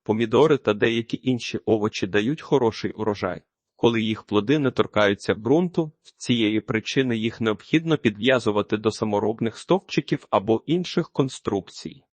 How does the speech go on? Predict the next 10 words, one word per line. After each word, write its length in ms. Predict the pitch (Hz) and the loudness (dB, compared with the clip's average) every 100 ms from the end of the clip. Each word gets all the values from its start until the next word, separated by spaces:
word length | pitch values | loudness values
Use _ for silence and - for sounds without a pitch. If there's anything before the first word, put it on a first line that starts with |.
| - | 0
Потрібно 500 | 208 208 226 143 113 | 2 2 0 0 0
подбати 540 | 110 104 117 160 170 | 0 2 4 4 2
про 160 | - 117 | 0 -2
встановлення 680 | - 113 113 117 107 107 | 0 0 2 0 0 -2
опор, 540 | 104 113 - 170 196 - | -4 -6 0 0 0 -8
щоб 260 | - - 160 | -10 -6 -4
забезпечити 800 | 175 165 156 - 165 - 160 107 | -2 0 0 2 2 2 -4 -4
хорошу 440 | - 110 143 - | -4 -2 -2 -4
циркуляцію 800 | 139 147 - 117 127 147 - 135 | -4 -4 -2 -2 -2 -2 -4 -4
повітря, 580 | 117 104 98 98 - 85 | 0 -2 0 -6 -4 -6